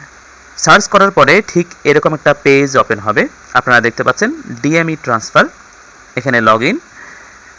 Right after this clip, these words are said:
এই log in করতে হলে অবশ্যই মেমিজ সফটওয়্যারে প্রতিষ্ঠান প্রধান যে ফোন নম্বর ব্যবহার করেন, সেই ফোন নম্বরটি এখানে দিতে হবে। তারপরে পাসওয়ার্ড দিতে হবে। শুরুতে একটা ডিফল্ট পাসওয়ার্ড থাকবে, আমি একটু পরে আপনাদেরকে সেই পাসওয়ার্ডটা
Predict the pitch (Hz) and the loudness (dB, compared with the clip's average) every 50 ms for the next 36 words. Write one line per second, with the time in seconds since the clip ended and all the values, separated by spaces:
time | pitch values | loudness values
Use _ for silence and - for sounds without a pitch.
0 | - - - 139 139 127 127 139 143 185 226 208 220 202 180 - 196 170 160 127 | -12 -6 -4 -2 0 2 2 2 2 0 -4 -4 -4 -2 0 0 0 2 2 2
1 | 127 160 208 - - 135 160 165 - - 170 139 131 147 240 - - - - - | 2 2 2 0 0 0 0 -2 -2 -2 0 0 0 0 -2 -6 -10 -18 -12 -6
2 | 120 123 127 143 185 196 - - - 139 - - 139 131 127 131 175 240 294 - | -2 0 0 0 -2 -6 -6 -4 -4 -4 -2 2 2 2 4 4 2 0 0 -2
3 | - 127 - 151 143 - - 156 151 131 135 120 113 - 123 151 175 170 131 127 | -6 -6 -6 -6 -8 -4 -4 -4 -4 -2 -4 -4 -4 -4 -4 -2 -2 -2 -2 -2
4 | 120 113 107 - - - 185 185 180 170 160 151 156 147 131 117 110 110 113 123 | -2 -2 -2 -4 -6 -6 -4 -2 -2 -2 0 0 0 0 2 0 0 0 0 -2
5 | 127 123 - 120 120 147 196 220 - - 131 117 - - 156 160 170 170 156 143 | -2 -2 -2 -2 -2 -2 -4 -4 -4 -2 -2 -2 -2 -4 -6 -4 -2 -2 -2 -2
6 | 139 131 - 127 117 120 120 117 110 113 107 120 117 127 147 226 330 - - - | -4 -2 -2 -6 -6 -4 -6 -6 -6 -4 -4 -4 -2 0 -2 -2 -2 -4 -12 -20
7 | - - - - - - - - 127 127 - 151 160 226 349 - - - - - | -20 -20 -20 -20 -20 -6 0 0 0 2 2 2 0 0 -2 -4 -10 -20 -20 -20
8 | - - - - 139 139 135 - 143 135 127 113 98 131 - - 107 101 104 98 | -20 -20 -2 0 0 0 0 0 2 2 2 2 0 -8 -8 -8 -8 -6 -4 -6
9 | 98 - - - - - - - - - - - - 175 175 202 202 247 226 190 | -6 -6 -8 -18 -20 -20 -20 -20 -20 -20 -12 -6 -4 -2 -2 -2 0 0 -2 2
10 | - 165 135 127 135 135 - 185 190 190 175 175 - 123 123 - - 131 117 110 | 2 0 0 0 -4 -2 0 0 0 0 0 0 0 0 0 0 0 -2 -2 -2
11 | - - - 107 107 139 180 190 160 147 135 - - - 151 - - 196 180 - | -2 -6 -10 -6 -2 0 0 0 -2 -4 -8 -10 -10 -10 -10 -8 -8 -6 0 2
12 | 139 117 131 190 262 220 - 139 120 127 120 - - 131 - - 131 123 - - | 2 4 4 2 0 0 -2 -2 -2 -2 -2 -2 -4 -6 -4 -2 -4 -2 0 -2
13 | 117 113 - 123 117 117 - - 120 117 - | -2 -2 0 -2 -2 -2 0 0 2 2 2